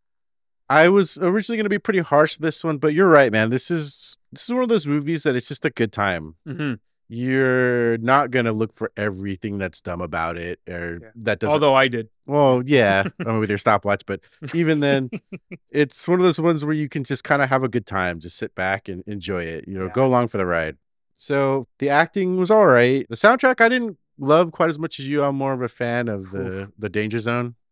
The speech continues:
Speaker 2: <laughs>
Speaker 1: uh, that, that's my eighties tune of the, of the era, I guess.
Speaker 2: Uh-huh.
Speaker 1: But I'm gonna go ahead and give this one an eight, dude.
Speaker 2: Uh, nice,
Speaker 1: I, I bumped
Speaker 2: dude.
Speaker 1: it up a bit because you're right, dude. This is just a good time, man. And you can't knock these movies.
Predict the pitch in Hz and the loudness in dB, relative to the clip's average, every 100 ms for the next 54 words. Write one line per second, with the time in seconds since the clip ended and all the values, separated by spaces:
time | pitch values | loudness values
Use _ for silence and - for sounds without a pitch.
0 | _ _ _ - - 160 107 101 127 123 | _ _ _ -12 -6 -4 -2 0 0 0
1 | 120 120 110 110 110 107 - - 123 113 | -2 -2 -2 -2 -4 -6 -8 -10 -8 -6
2 | 107 92 101 104 104 _ _ - 104 98 | -6 -8 -10 -10 -12 _ _ -18 -14 -14
3 | 90 98 85 101 107 107 104 107 - 127 | -10 -8 -6 -4 -2 -2 -2 -6 -4 -4
4 | 123 _ _ _ _ - 208 269 285 214 | -4 _ _ _ _ 2 4 4 6 6
5 | 190 170 147 - 143 110 92 90 73 85 | 6 4 2 2 2 2 0 -4 -8 -12
6 | 85 123 131 139 - 139 160 147 151 151 | -12 -14 -8 0 2 4 4 6 4 6
7 | 127 113 92 110 110 123 120 139 117 92 | 4 4 0 -4 -2 -4 0 2 2 2
8 | 85 92 117 - 143 139 - 117 101 - | -2 -6 -8 -8 -8 -6 -6 -4 -6 -4
9 | 87 87 85 85 90 90 104 98 101 - | -6 -6 -6 -8 -8 -8 -8 -8 -12 -16
10 | 151 147 156 - 170 135 117 110 - 107 | -18 -16 -6 0 0 0 0 0 -2 -8
11 | 98 104 92 95 98 - | -6 -8 -8 -12 -12 -16